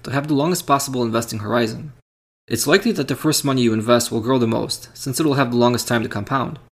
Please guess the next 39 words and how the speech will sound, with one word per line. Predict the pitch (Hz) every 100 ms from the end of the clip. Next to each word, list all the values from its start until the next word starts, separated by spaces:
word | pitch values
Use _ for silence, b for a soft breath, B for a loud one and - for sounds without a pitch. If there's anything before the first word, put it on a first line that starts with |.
| _ -
Second, | - 160 180
you | 139
want | 139
to | 127
stay | - 131
consistent | 117 - 127 - 110 -
and | -
develop | 120 156 185 139
a |
habit | 123 123
of | 117 -
setting | 127 120
money | 113 113
aside | 110 143 127 107
and | 113
investing | 110 147 - -
it. | - - _ _ _ _
It | -
doesn't | 143 180
matter | 175 147
how | 127 120
small | - 127 120
or | 113
large | 113 113
this | 110 -
amount | 110 104 117
is. | 139 - - - _ _ -
Anything | 175 208 190
you | 139
invest | 117 120 123 -
in | 110
today | 117 139 117
will | 123
only | 139 120
benefit | 123 123 120 120
you | 107
in |
the | 110
future. | 156 160 123 -